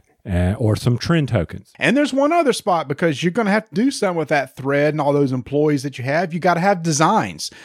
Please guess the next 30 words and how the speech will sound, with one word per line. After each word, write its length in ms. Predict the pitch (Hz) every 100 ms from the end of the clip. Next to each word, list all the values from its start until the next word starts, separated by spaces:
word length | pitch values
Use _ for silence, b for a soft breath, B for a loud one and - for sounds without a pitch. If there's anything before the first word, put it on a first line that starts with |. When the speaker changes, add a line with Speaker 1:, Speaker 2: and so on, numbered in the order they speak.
| B
Speaker 2:
So 140 | -
you 200 | 139 151
can 220 | 147 170
get 340 | 147 170 170 -
new 220 | 156 190
designs, 500 | 175 180 214 247 165
which 200 | 147 -
is, 200 | 160 131
you 80 | 165
know, 240 | 151 147
kind 380 | 143 - 170 160
of 100 | 147
the 200 | 135 131 120 - 127
goal 300 | 120 143 156
of 140 | 143 131
the 80 |
game. 840 | 113 107 139 135 147 175 214 254 240 _
Speaker 1:
And 180 | 208 220
there's 160 | 196
something 300 | - 226 247
very 200 | 208 226
important 360 | 214 202 247 196
about 240 | 180 208
these 180 | - 202
designs. 680 | - 185 196 196 175 - - _ B B B B B -
They 160 | 120
all 540 | - 120 156 165 165 156
go 260 | 131 131 135
to 200 | - 101
certain, 1300 | - - 123 143 131 127 127 127 127 127 127 127